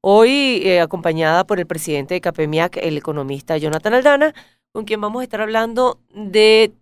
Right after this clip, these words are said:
todo lo que se ha venido registrando en los últimos días, sobre todo, eh, eh, lo que ha sido las protestas de abril y lo que ha sido estos últimos días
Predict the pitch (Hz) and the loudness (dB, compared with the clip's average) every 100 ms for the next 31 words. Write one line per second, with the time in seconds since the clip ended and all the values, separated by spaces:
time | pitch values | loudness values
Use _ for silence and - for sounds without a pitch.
0 | _ 339 359 269 311 285 233 214 208 - | _ 2 2 4 2 4 2 0 -6 0
1 | 208 214 208 214 214 202 180 165 151 - | 0 2 -2 0 0 0 -2 -4 -8 -10
2 | - 190 180 170 175 180 180 _ _ _ | -2 0 2 0 -2 -4 -4 _ _ _
3 | _ _ - 170 160 180 165 180 175 170 | _ _ -12 -8 -8 -8 -8 -8 -6 -8
4 | - - - 170 156 147 139 143 - - | -12 -18 -16 -8 -6 -2 -4 -4 -12 -20
5 | _ _ _ - 160 135 - 185 208 254 | _ _ _ -12 -10 -8 -6 -2 0 0
6 | 233 165 76 80 117 - _ _ 139 127 | 0 -2 -6 -12 -14 -20 _ _ -20 -20
7 | _ 147 143 156 - 240 208 175 135 156 | _ -16 -12 -10 -2 0 0 -4 -12 -12
8 | 220 233 220 208 214 190 185 _ _ _ | -10 -4 -2 -2 -4 -6 -10 _ _ _
9 | - 208 185 180 196 - 208 208 220 - | -10 -6 -4 -6 -10 -8 -4 -2 -2 -4
10 | 196 214 208 202 185 202 196 170 170 175 | -8 -10 -10 -10 -10 -10 -10 -8 -6 -6